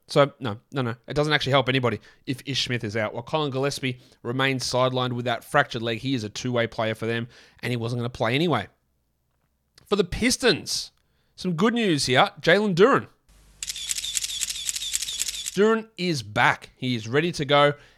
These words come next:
And how they utilize Duren and Isaiah Stewart will be interesting. But Duren, I don't know if he's got a chance to really push into a must-roster spot because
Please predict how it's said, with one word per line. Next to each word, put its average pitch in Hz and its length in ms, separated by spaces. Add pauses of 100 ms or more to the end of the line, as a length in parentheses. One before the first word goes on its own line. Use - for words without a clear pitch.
(120)
And 143 340
how 175 380
they 190 160
utilize 143 800
Duren 143 420 (580)
and 160 240
Isaiah 151 400
Stewart 131 400 (140)
will 131 140
be 123 180
interesting. 123 440 (680)
But 123 180
Duren, 220 520 (500)
I 269 60
don't 285 80
know 170 120
if 175 80
he's 160 120
got 165 100
a 160 60
chance 165 400
to 147 100
really 143 220
push 147 260
into 143 160
a 139 60
must-roster 143 520
spot 131 440 (360)
because 143 280